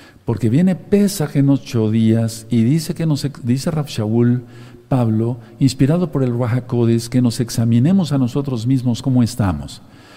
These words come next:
Vamos a ver este tema a propósito y tiene mucho que ver con el tema de ayer, de Yahweh es nuestro Padre. Tiene mucho que ver con la parashá de hoy, Aharei Mo-, Mot, o Meot, después de la muerte.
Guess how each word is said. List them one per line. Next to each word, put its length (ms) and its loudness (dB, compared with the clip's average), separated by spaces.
Vamos 240 0
a 80 0
ver 140 2
este 360 0
tema 280 2
a 100 -2
propósito 680 -4
y 40 0
tiene 260 0
mucho 320 -2
que 80 -6
ver 160 0
con 160 0
el 140 0
tema 300 2
de 120 0
ayer, 400 0
de 160 -2
Yahweh 340 -2
es 120 -6
nuestro 280 -4
Padre. 440 -2
Tiene 320 4
mucho 540 0
que 100 0
ver 220 2
con 160 0
la 160 -4
parashá 420 -2
de 140 0
hoy, 280 0
Aharei 400 -2
Mo-, 400 0
Mot, 400 -2
o 100 -4
Meot, 460 2
después 440 0
de 80 2
la 100 2
muerte. 560 2